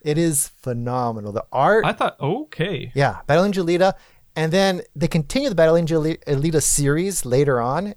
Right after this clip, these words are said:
Speaker 1: I forgot what the second series, like, The Last Order. So Battle Angel Alita, Battle Angel Alita Last Order, and the current series is Banjo Angel Alita, The Mars Chronicle, or something like that. So
Speaker 2: Wow.
Speaker 1: they're, uh, uh, they're, they're, you know, uh,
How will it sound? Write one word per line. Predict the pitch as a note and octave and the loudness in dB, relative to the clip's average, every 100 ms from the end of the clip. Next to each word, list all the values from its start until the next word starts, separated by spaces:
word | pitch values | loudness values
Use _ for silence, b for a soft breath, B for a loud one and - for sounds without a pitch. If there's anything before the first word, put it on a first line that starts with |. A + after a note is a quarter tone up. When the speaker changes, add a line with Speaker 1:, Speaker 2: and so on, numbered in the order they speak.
| - | -10
Speaker 1:
I | |
forgot | A#2 F3 | -2 0
what | D#3+ | 0
the | |
second | - D3+ C#3 | 0 -2 -2
series, | - G#2 | -6 -6
like, | A2+ | -4
The | B2+ | 0
Last | E3 D#3+ | 2 2
Order. | - C#3+ G#2+ | 0 -2 -2
So | G2 | -2
Battle | C3+ F3+ A3 | 2 4 4
Angel | G#3+ | 2
Alita, | G3+ F#3+ G3+ - b b b b b - | 2 4 2 0 b b b b b -2
Battle | D3 D#3+ F#3 E3+ - | 0 2 0 -2 -2
Angel | D#3+ E3 E3 | -2 -2 0
Alita | C#3 C#3 D#3+ C#3+ | -2 0 2 2
Last | C#3 D3 - - | 2 2 0 -6
Order, | - F3+ G3 A2 G2+ - _ _ _ _ _ _ _ _ - | -2 2 2 2 -4 -8 _ _ _ _ _ _ _ _ -4
and | D#3+ | 0
the | D3 | 0
current | - B3 G3+ | 2 2 2
series | - C#3+ C3+ | 0 0 0
is | |
Banjo | A#2+ C#3+ D#3 F3+ E3 - _ - | 2 2 2 2 -2 -8 _ -4
Angel | E3 D#3 D#3+ | 0 0 2
Alita, | C#3 C3+ D3+ D3+ C#3 A#2 | 0 2 2 2 2 0
The | C3 | 0
Mars | C3 C#3 C#3+ | 2 2 0
Chronicle, | - B2+ G#2 G2+ | -2 -4 -4 -6
or | F#2+ | -6
something | A#2+ G2+ | -6 -8
like | F#2 - | -10 -14
that. | - - _ _ _ _ _ _ _ | -16 -18 _ _ _ _ _ _ _
So | - - B2 A#2 G#2+ A2 | -8 0 2 2 -2 -2
Speaker 2:
Wow. | D3+ E3 A#2 - | 0 2 0 4
Speaker 1:
they're, | D#3+ - | 4 4
uh, | |
uh, | D#3 D3 C#3+ | 2 0 -4
they're, | C#3+ C#3 E3 D3+ | -4 2 2 2
they're, | D#3+ | 0
you | D3+ | 0
know, | |
uh, | C#3 | -2